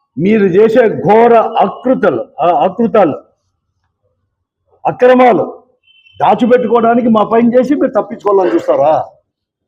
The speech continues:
Are you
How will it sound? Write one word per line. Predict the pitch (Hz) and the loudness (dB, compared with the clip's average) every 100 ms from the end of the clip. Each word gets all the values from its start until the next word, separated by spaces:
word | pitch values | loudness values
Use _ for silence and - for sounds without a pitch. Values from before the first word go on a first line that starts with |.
| _ _ _ _ _ _ _ _ _ _ _ _ _ _ _ _ _ _ _ _ _ _ _ _ _ _ _ _ _ _ _ _ _ _ - | _ _ _ _ _ _ _ _ _ _ _ _ _ _ _ _ _ _ _ _ _ _ _ _ _ _ _ _ _ _ _ _ _ _ -4
Are | 156 | -2
you | 208 | 0